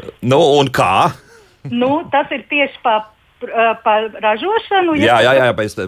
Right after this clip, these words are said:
Speaker 1: par
Speaker 2: par
Speaker 1: to jau
Speaker 2: ražošanu.
Speaker 1: domāju, jā, par, par
Speaker 2: Es pati esmu pārtiks tehnologs,
Speaker 1: Mhm.
Speaker 2: un man ļoti patīk izdomāt kaut ko jaunu.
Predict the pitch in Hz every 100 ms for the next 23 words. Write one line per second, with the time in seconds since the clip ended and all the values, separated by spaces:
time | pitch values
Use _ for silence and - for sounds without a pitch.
0 | 92 90 - - - 78 82 76 78 78
1 | 73 98 - 78 254 - 262 381 269 240
2 | - 247 - 220 269 269 208 - 185 180
3 | 269 311 339 381 - 185 180 196 262 277
4 | 262 240 233 226 254 320 302 220 254 330
5 | 269 220 - 277 233 240 226 202 202 262
6 | 254 - 214 214 247 196 165 170